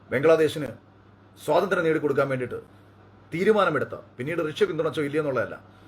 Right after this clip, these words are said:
നമ്മളുടെ അടുത്തേക്ക് ആര് പിന്തുണ ഉണ്ടാവും ഉണ്ടാവത്തില്ലയോ നോക്കിയിട്ടല്ലല്ലോ ആ തീരുമാനമെടുത്തത്. തീരുമാനമെടുക്കുക എന്ന് പറഞ്ഞു കഴിഞ്ഞാൽ അതിന് ആത്മാഭിമാനം വേണം, ചങ്കുറപ്പ് വേണം.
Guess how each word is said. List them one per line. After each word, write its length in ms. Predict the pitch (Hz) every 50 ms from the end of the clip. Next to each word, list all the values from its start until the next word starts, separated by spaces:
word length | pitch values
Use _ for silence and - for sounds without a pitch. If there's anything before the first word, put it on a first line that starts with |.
| - - - - - - - -
നമ്മളുടെ 180 | 139 180 208
അടുത്തേക്ക് 280 | 214 - - 214 190 175
ആര് 200 | 170 190 196 190
പിന്തുണ 360 | - 175 170 185 202 202 185
ഉണ്ടാവും 400 | 170 170 180 180 185 180 180 - - - -
ഉണ്ടാവത്തില്ലയോ 480 | 156 165 180 180 180 175 175 180 180 180
നോക്കിയിട്ടല്ലല്ലോ 540 | 156 156 - - 139 143 139 139 131 123 117
ആ 20 |
തീരുമാനമെടുത്തത്. 640 | 117 123 127 127 123 120 117 110 98 - 92 85 - - - - - - - - - - - - -
തീരുമാനമെടുക്കുക 640 | 151 196 226 226 220 220 220 190 160 147 165 165 165
എന്ന് 180 | 156 151 147 139
പറഞ്ഞു 200 | 135 135 135 135
കഴിഞ്ഞാൽ 280 | 135 127 117 113 113 107 - - - - - - - -
അതിന് 140 | 117 131 131
ആത്മാഭിമാനം 640 | 139 139 165 170 156 147 151 147 147 143 139 131
വേണം, 220 | 127 120 117 113 - - - -
ചങ്കുറപ്പ് 400 | 139 135 151 156 156 143 113 123
വേണം. 180 | 107 101 87